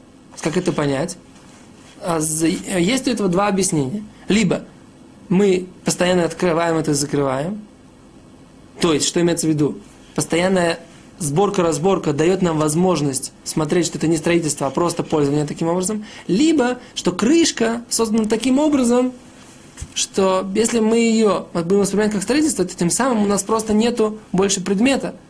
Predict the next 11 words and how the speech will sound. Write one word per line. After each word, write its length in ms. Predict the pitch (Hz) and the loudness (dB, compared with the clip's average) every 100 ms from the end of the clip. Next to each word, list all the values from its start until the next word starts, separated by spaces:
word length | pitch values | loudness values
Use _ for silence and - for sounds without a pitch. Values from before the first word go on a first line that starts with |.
| - | -6
этого, 280 | 170 165 160 | -4 -4 -4
которым 260 | 165 170 | -2 0
можно 220 | 175 165 | 0 -2
пользоваться. 480 | 165 202 147 143 - - - - - - - - - | 0 0 0 -4 -8 -10 -20 -20 -20 -20 -20 -20 -4
Понимаете 280 | 196 233 226 | -2 0 0
разницу? 360 | 175 202 - - - - - - - | 0 -2 -6 -10 -18 -20 -20 -12 -8
Да, 100 | 180 | -2
то 80 | |
есть, 200 | 180 180 | -2 -2
либо 320 | 202 262 294 220 | 0 2 4 2
это 420 | 208 - 156 | 2 2 -2